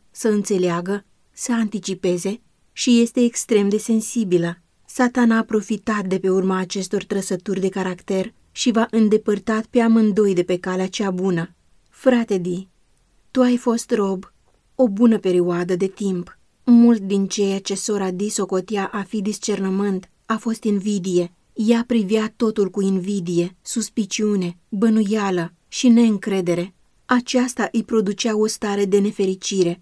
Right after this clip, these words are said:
descurajare și îndoială acolo unde de fapt trebuie să fie credință și încredere.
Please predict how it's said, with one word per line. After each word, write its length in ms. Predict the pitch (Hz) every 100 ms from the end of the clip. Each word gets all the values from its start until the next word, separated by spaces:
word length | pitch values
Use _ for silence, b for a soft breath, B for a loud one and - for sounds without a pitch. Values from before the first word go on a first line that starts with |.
| _
descurajare 1040 | - 233 - 247 226 208 202 185 180 175 - _ _
și 260 | - 269 -
îndoială 760 | 277 254 240 226 208 180 175 -
acolo 380 | 254 - 262
unde 260 | 240 220 214
de 140 | 196
fapt 380 | 208 214 208 -
trebuie 400 | - 220 190 202
să 160 | 214 202
fie 240 | - 214
credință 580 | 220 226 185 202 202 214
și 180 | 196 214
încredere. 760 | 202 - 202 185 175 170 180